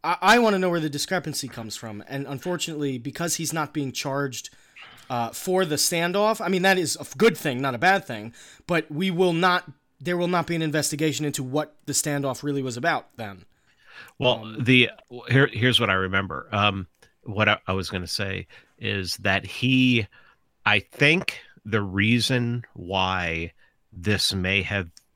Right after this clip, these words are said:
Speaker 2: turned into nothing, why the police were, like, uh, from what I understand, they've let him go.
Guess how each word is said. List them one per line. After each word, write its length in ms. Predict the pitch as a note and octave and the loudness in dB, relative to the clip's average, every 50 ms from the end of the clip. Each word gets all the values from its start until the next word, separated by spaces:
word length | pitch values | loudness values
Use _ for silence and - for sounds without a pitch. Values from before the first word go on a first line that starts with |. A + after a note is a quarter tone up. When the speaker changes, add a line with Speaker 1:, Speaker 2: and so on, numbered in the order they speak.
| _ _ _ - | _ _ _ -6
Speaker 2:
turned 340 | - - - A#2+ A2+ G#2+ G2 | -4 0 2 2 2 4 2
into 260 | G#2 G#2+ F#2+ - - | 0 -2 -2 -4 -4
nothing, 540 | F2+ F2 F2+ F#2+ G2 - - B2 C3 C#3 C#3 - _ _ _ _ _ _ _ - | -4 -2 0 -2 0 2 2 2 2 2 -2 -4 _ _ _ _ _ _ _ 0
why 160 | G2+ G#2 G2+ | 2 2 2
the 100 | F#2+ F#2+ | 2 0
police 440 | - - G2+ A2 G#2 G2 - - A2 | -4 -2 0 2 2 2 0 -2 -8
were, 100 | G#2+ - - | -10 -10 -8
like, 240 | G#2 G2+ G#2 G#2+ - - | -4 0 0 0 2 0
uh, 100 | A2+ - - - A#2 | -2 -2 -2 -6 -4
from 160 | - - B2+ | 2 4 6
what 100 | C3+ E3 | 8 8
I 80 | A3 A#3+ | 8 6
understand, 400 | A3+ D#3 A#2 - - D3 A#2 G#2 | 6 4 2 6 6 6 6 6
they've 140 | G2+ F#2 - | 2 2 4
let 160 | A#2 A#2 G#2 | 4 4 4
him 100 | F#2+ F2+ | 2 -4
go. 200 | E2+ F#2 F2 | -4 -4 -6